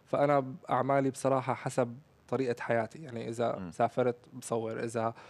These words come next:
Speaker 1: في مشروع معين
Speaker 2: مم.
Speaker 1: مفاهيمي بصوره. ففي مجموعة من الأعمال المختلفة خلينا نقول. آه، الهدف،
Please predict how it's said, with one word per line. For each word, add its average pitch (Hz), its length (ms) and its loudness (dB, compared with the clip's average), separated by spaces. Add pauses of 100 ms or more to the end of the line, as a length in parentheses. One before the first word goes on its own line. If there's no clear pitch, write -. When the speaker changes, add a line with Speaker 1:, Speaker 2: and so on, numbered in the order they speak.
(160)
Speaker 1:
في 127 180 -4
مشروع 123 340 -2
معين 117 460 0
Speaker 2:
مم. 117 200 -8
Speaker 1:
مفاهيمي 117 560 -2
بصوره. 117 520 -2
ففي - 840 -4
مجموعة 120 720 -2
من 113 360 -6
الأعمال 123 580 0
المختلفة 117 540 -4
خلينا 113 320 -8
نقول. 117 200 -12 (480)
آه، 120 300 2
الهدف، 165 580 0